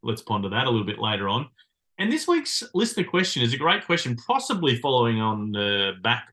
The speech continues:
of last week's episode, uh, when we were talking about bubbles and the delight in champagne and what crisis, if any,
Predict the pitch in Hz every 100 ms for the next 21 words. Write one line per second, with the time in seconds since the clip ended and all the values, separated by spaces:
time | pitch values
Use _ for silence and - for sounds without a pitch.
0 | 107 98 101 104 117 117 117 117 - -
1 | - - _ _ 120 156 131 127 104 101
2 | 101 101 - 107 104 98 101 98 98 -
3 | 113 113 107 95 95 95 - 107 107 139
4 | 127 101 95 95 98 104 117 113 - -
5 | - 104 101 110 - 120 107 - 107 120
6 | 127 127 101 92 98 113 120 - - 113
7 | 131 143 123 113 - 147 156 135 160 165
8 | 131